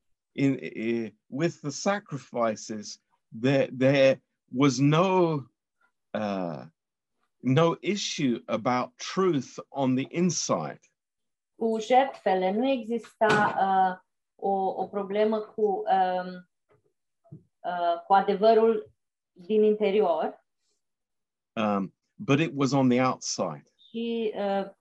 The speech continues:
Speaker 2: a-, era pe di-, tot era pe din afară sau pe, yeah, pe din afară.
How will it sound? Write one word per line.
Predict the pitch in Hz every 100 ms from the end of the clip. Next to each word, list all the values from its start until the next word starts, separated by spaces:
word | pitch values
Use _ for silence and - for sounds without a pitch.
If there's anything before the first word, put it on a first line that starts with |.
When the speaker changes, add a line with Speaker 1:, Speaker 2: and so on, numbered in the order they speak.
| -
Speaker 2:
a-, | - - -
era | 208 214
pe | 214
di-, | 208 214
tot | 214
era | 214 196
pe | 208
din | 208
afară | 190 - 185 - -
sau | - 165
pe, | - 165 165 - - 170
yeah, | 135 - _ _ _
pe | _
din | 87
afară. | 87 - -